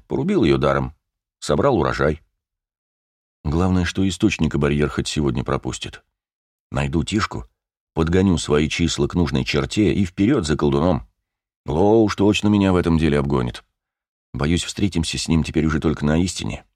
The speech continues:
Там уже нам самим с ним идти по пути.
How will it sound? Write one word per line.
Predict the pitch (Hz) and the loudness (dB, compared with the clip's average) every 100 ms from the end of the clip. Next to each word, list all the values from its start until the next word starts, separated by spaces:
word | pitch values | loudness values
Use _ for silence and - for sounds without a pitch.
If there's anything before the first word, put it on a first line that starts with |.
| _ _ _ _ _ _ _ - | _ _ _ _ _ _ _ -6
Там | 135 147 | -2 -2
уже | 131 120 | 0 2
нам | 113 | 2
самим | 92 95 101 104 | 2 4 4 2
с | - | 2
ним | 71 71 | 0 0
идти | - 65 | -2 -4
по | 60 | -4
пути. | 62 58 60 | -4 -4 -6